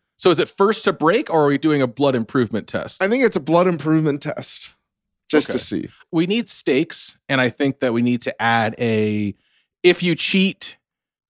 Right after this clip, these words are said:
Speaker 1: donation to charity component.
Speaker 2: No, no, no. There's no cheat because the,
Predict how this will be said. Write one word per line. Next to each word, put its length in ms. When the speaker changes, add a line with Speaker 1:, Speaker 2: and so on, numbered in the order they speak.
Speaker 1:
donation 440
to 60
charity 340
component. 420
Speaker 2:
No, 260
no, 120
no. 240
There's 280
no 120
cheat 380
because 300
the, 140